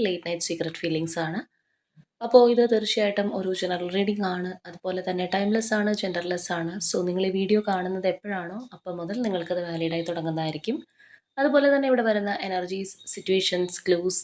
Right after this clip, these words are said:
ഇതെല്ലാം നിങ്ങളുമായിട്ട് റെസനേറ്റ് ചെയ്യുന്നതാണെന്നുണ്ടെങ്കിൽ തീർച്ചയായിട്ടും ഇതൊരു ഗൈഡൻസ് ആയി എടുക്കുക, അല്ലാന്നുണ്ടെങ്കിൽ ഫോഴ്സ്ഫുള്ളി റെസനേറ്റ് ചെയ്യിപ്പിക്കാതെ വിട്ടുകളയുക. അപ്പോൾ ഈ ഒരു റീഡിംഗ് കാണുന്ന സമയത്ത് നിങ്ങൾ സ്നേഹിക്കുന്ന വ്യക്തിയെ മനസ്സിലേക്ക് കൊണ്ടുവരിക.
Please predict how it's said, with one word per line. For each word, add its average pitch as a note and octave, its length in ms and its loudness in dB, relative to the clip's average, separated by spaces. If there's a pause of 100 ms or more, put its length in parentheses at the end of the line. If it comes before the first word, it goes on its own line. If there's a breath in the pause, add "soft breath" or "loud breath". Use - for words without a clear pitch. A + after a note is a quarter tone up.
(100)
ഇതെല്ലാം F#3+ 380 0
നിങ്ങളുമായിട്ട് F3 500 -2
റെസനേറ്റ് A#3 400 6
ചെയ്യുന്നതാണെന്നുണ്ടെങ്കിൽ F3 800 2 (500 loud breath)
തീർച്ചയായിട്ടും G#3+ 520 2
ഇതൊരു G3 200 -2
ഗൈഡൻസ് F3+ 400 0
ആയി F#3 120 -4
എടുക്കുക, E3 320 -2
അല്ലാന്നുണ്ടെങ്കിൽ E3+ 540 2 (100)
ഫോഴ്സ്ഫുള്ളി E3+ 600 -2
റെസനേറ്റ് E3 500 -2
ചെയ്യിപ്പിക്കാതെ E3 520 2 (340)
വിട്ടുകളയുക. D3+ 520 0 (640)
അപ്പോൾ B3+ 160 10 (140)
ഈ B3 40 0 (120)
ഒരു B3+ 180 6
റീഡിംഗ് G#3+ 360 2
കാണുന്ന F#3 420 -2
സമയത്ത് E3 400 -4 (100)
നിങ്ങൾ F3+ 180 4 (120)
സ്നേഹിക്കുന്ന E3 540 0
വ്യക്തിയെ E3 340 -2
മനസ്സിലേക്ക് D#3 500 -4
കൊണ്ടുവരിക. D#3 300 0